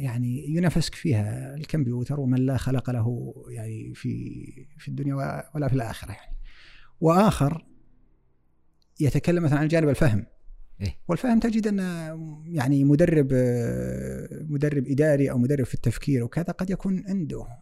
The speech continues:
Speaker 1: من الفهم والفقه والتفكير أعلى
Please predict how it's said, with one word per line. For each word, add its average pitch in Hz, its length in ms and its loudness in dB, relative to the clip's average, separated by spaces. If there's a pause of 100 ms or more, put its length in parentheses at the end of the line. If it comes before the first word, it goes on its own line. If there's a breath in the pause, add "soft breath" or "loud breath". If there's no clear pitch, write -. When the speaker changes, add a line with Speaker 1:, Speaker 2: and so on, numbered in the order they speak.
(200)
Speaker 1:
من 151 400 2 (240)
الفهم 120 640 2 (100)
والفقه - 420 0 (160)
والتفكير 127 680 0 (440 soft breath)
أعلى 160 640 0